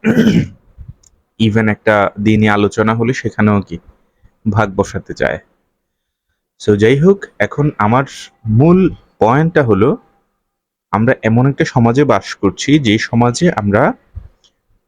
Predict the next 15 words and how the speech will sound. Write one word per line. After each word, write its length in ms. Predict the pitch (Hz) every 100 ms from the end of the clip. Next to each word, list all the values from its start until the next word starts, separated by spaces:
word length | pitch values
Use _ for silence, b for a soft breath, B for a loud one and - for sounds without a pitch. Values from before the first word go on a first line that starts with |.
| _
আল্লাহকে 680 | - 98 107 117 123 - 170 170
কম 300 | 110 107 107
ভয় 260 | 107 127 135
পাই, 300 | 143 175 254 - _ _ _ _ _ _ _ _ _ _ _ -
কম 220 | 107 113
শ্রদ্ধা 460 | 120 - 135 127 143
করি, 380 | 143 143 208 285 _ _ _ -
এবং 340 | 98 117 170 175
আমাদের 280 | 104 104 113 -
পলিটিক্যাল 460 | 101 101 - 127
লোকজন, 420 | 123 123 120 147 165
আমাদের 260 | 101 101 101
প্রশাসনিক 640 | 101 - 123 - 160 165
লোকজন, 400 | 160 156 - 180 214 _ _ _ _ _
আমাদের, 420 | 92 101 101 110